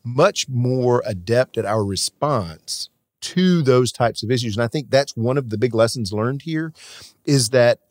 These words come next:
there was a review process. There was all of the place, you know, the pieces in place around these cases, but those were not conducted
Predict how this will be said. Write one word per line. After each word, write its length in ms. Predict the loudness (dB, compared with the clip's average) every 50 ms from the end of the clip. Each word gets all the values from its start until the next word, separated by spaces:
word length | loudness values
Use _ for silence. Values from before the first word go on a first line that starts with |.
| _ _ _ 2
there 180 | 6 6 6
was 240 | 6 6 4 4 4
a 460 | 4 2 2 2 2 0 -2 -4 -8 _ -4
review 320 | -2 0 0 2 0 0
process. 800 | 0 -2 -2 -2 -2 -2 -4 -6 -8 -10 -10 -12 -12 -12 -14 -6
There 220 | 0 4 4 6 6
was 200 | 6 4 2 0
all 340 | 0 2 4 6 6 6 4
of 100 | 2 0
the 120 | 0 -2
place, 480 | -2 -4 -4 0 0 2 2 0 -2 -4
you 120 | -4 -2 -2
know, 80 | 0
the 80 | -2 -2
pieces 440 | -4 -4 -4 -2 -2 -2 -2 -2 -4
in 100 | -4 -4
place 240 | -2 -2 -2 -2 -2
around 200 | -2 -2 -2 -4
these 120 | -6 -6
cases, 400 | -4 -4 -4 -2 -2 -4 -6 -8 -10 -16 -20 -20 -20 -4 0
but 140 | 0 0 2 2
those 300 | 4 4 6 6 4 2
were 160 | 2 2 2
not 640 | 2 2 2 0 0 0 -2 -4 -8 _ -16 -20 -20 _ _ _ _ _ _
conducted 720 | -4 -2 2 2 2 2 2 0 -2 -2 -2 -2 -4